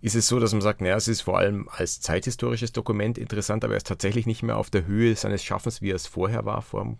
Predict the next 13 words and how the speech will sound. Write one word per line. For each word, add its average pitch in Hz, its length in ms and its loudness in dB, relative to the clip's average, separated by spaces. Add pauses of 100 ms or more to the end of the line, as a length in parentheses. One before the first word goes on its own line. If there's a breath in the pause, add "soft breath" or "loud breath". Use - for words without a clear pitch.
Krieg - 260 -6
oder 87 220 2
auch 85 140 0
noch 85 160 -4
während 95 200 0
dem 98 80 -4
Krieg, 107 260 -4
aber, 90 200 2 (520 loud breath)
äh, 87 280 4
noch 87 260 0
bevor 92 360 2
dann 90 160 2
München 87 520 -4